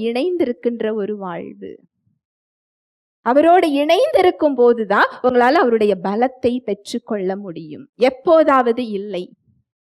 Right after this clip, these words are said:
ஒரு நாளைக்கு ரெண்டு நேரம் இல்ல. ஒரு செடியில ஒரு கொடி,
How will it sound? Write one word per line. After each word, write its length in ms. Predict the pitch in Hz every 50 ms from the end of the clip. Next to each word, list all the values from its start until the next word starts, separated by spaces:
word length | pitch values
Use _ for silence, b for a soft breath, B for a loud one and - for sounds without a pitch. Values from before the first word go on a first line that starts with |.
| _ _ -
ஒரு 140 | 247 269 269
நாளைக்கு 360 | 262 269 285 311 - - 381
ரெண்டு 260 | 277 247 240 254 294
நேரம் 340 | 285 269 262 254 254 247 226 202
இல்ல. 160 | 202 202 190 170 - _ _ _ _ _ _ _ _ _ _ _ _ _ _ _ _ _ _ _ _ _ _ _ _ _ _ _ -
ஒரு 160 | 240 226 226 233 233 -
செடியில 380 | 285 208 214 220 247 262 254 190 170 180 269 - _ _ _ _ _ _ _ _ _ _ _ _ _ -
ஒரு 200 | 240 254 254 247 262
கொடி, 360 | - - 269 247 233 254 226